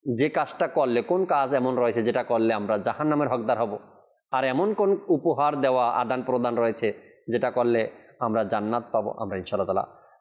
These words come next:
আহ, শুনি কামরুজ্জামান ভাই থেকে, এরপর আপনাদের কল রয়েছে, আমাদের সাথে কিছু কলও নেওয়ার চেষ্টা করবো। কামরুজ্জামান ভাই, আজকের বিষয় তো শুনেছেন, উপহার আদান প্রদান। <clears throat> অনেক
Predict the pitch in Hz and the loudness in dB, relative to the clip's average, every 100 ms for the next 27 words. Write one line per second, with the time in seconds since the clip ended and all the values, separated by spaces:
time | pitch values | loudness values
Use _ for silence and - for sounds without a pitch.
0 | - 98 98 - 113 127 127 117 117 117 | -2 0 0 -4 -2 0 0 -2 -2 -2
1 | 110 110 117 104 120 117 110 104 - 101 | -2 -2 -2 -2 -2 0 0 -2 -2 -4
2 | 107 113 120 135 131 120 120 107 110 110 | -4 0 2 2 0 0 -2 -4 -6 -10
3 | 92 104 - 101 113 113 107 110 135 - | -10 -12 -8 -2 0 0 0 0 -2 -8
4 | - _ _ - 120 - 107 98 95 113 | -20 _ _ -6 -4 -4 -2 -2 -2 -2
5 | 120 127 131 120 127 - - - _ _ | 0 0 0 0 -2 -4 -12 -20 _ _
6 | - 117 - 123 92 101 - 110 113 - | -8 -6 -4 -4 -2 -4 -2 -2 -4 -4
7 | 147 147 - 101 123 - _ _ _ _ | -4 -4 -4 -10 -12 -20 _ _ _ _
8 | - 120 147 139 135 139 127 107 107 87 | -8 -2 -2 0 -2 0 -2 -2 -2 -2
9 | 90 73 - - _ 214 - - - - | -6 -6 -14 -20 _ -2 -2 -4 -18 -20
10 | _ _ _ _ _ _ _ - - 151 | _ _ _ _ _ _ _ -20 -6 -4
11 | 156 | -4